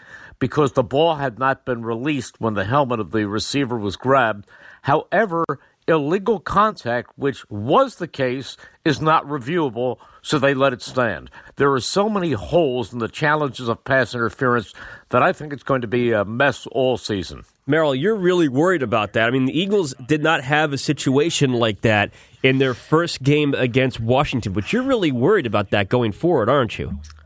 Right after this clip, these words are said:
Speaker 1: Just watch. Just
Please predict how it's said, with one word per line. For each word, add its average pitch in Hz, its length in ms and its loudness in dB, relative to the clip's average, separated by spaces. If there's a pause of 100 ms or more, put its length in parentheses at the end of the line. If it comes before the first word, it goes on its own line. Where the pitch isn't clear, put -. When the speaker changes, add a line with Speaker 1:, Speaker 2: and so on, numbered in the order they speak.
(540)
Speaker 1:
Just - 420 0
watch. 101 600 -2 (180)
Just 151 400 0